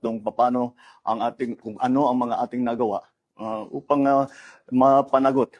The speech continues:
ang mga may, ang mga may kagagawan nito. Kaya't, ah, nais kong i-report na ang ombudsman nagpormal nang naghain ng kaso laban kina Saldico at iba pang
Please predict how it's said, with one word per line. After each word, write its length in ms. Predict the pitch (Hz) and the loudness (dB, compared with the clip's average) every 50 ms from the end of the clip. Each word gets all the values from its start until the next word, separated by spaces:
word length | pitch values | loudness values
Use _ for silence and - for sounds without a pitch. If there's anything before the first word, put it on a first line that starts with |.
| _ _ _ - | _ _ _ -10
ang 160 | 107 113 117 | -8 -6 -4
mga 240 | 113 117 120 123 123 | -4 -4 -2 0 0
may, 120 | 127 127 127 | 0 -2 0
ang 160 | - 113 113 | -2 -2 -2
mga 220 | 113 113 117 117 117 | 0 -2 -2 -2 -2
may 160 | 117 113 120 | -2 -2 -2
kagagawan 480 | 117 - 107 107 110 104 107 104 104 98 | -2 -2 -2 -2 -2 -2 0 0 0 0
nito. 320 | 98 95 - 120 101 - _ _ _ _ _ _ _ _ _ _ _ _ | -2 -2 0 0 0 -2 _ _ _ _ _ _ _ _ _ _ _ _
Kaya't, 400 | - 107 113 120 117 117 - - 123 | -2 2 6 6 6 4 4 4 6
ah, 160 | 123 120 120 - _ _ _ _ _ - | 6 6 4 2 _ _ _ _ _ -10
nais 320 | 127 113 113 117 123 - | -4 -2 0 0 0 0
kong 240 | - 139 139 131 131 135 135 | 2 2 4 4 4 4 4
i-report 480 | 135 139 147 139 - 147 135 131 131 _ _ _ _ - _ - _ - - | 4 4 4 4 6 4 4 4 2 _ _ _ _ -20 _ -20 _ -4 2
na 240 | 120 123 131 120 127 | 4 4 6 6 4
ang 80 | 131 | 2
ombudsman 720 | - 135 147 151 139 151 139 - 127 135 117 117 120 131 127 _ _ _ _ - - | 2 2 2 4 4 2 2 4 4 6 6 6 6 4 -2 _ _ _ _ -8 0
nagpormal 720 | 113 113 113 110 _ _ - 127 123 123 135 143 151 151 | 0 0 0 0 _ _ 0 0 4 6 6 6 6 6
nang 240 | 151 151 156 151 139 | 6 6 6 6 6
naghain 480 | 139 127 117 135 139 143 139 135 135 131 | 4 4 6 6 6 6 6 4 4 4
ng 160 | 131 127 123 | 2 2 4
kaso 480 | 135 131 131 - 123 110 101 98 - _ _ _ - - - - - - | 4 4 4 4 2 -2 -2 -2 -6 _ _ _ -20 -20 -20 -16 -4 4
laban 560 | 120 127 135 135 131 143 143 143 143 139 - | 6 8 8 8 8 6 8 8 6 4 2
kina 240 | 127 120 120 120 117 | 2 2 2 2 6
Saldico 560 | 143 139 156 151 143 139 - 117 110 98 95 _ _ _ _ _ _ | 6 6 6 6 2 0 2 2 2 2 0 _ _ _ _ _ _
at 160 | - 123 127 | 4 4 4
iba 240 | - 135 120 131 - | 4 2 2 2 4
pang 240 | - 147 147 147 147 | 4 4 4 4 4